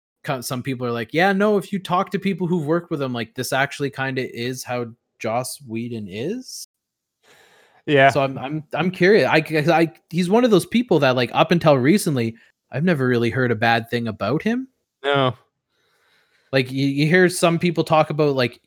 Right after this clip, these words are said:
Speaker 1: a lot of people fucking hate working for Michael Bay.
Speaker 2: Yeah, yeah.
Speaker 1: Right? Like, that's, you hear that frequently when people discuss films, but
Speaker 2: Yeah,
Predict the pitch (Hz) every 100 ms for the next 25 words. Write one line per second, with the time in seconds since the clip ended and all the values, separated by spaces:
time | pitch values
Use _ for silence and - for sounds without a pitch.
0 | _ - 110 127 131 127 143 127 120 -
1 | 120 - 104 117 104 117 113 117 117 110
2 | 104 104 113 117 92 _ _ _ - 131
3 | 110 - _ _ 113 101 - 110 131 107
4 | 113 _ 110 120 - - - _ _ _
5 | _ _ _ _ 151 151 151 139 131 117
6 | 117 - _ _ - 160 147 - 120 117
7 | 110 101 - - - 127 123 120 120 107
8 | - 120 104 - 170 143 101 104 - 110
9 | 98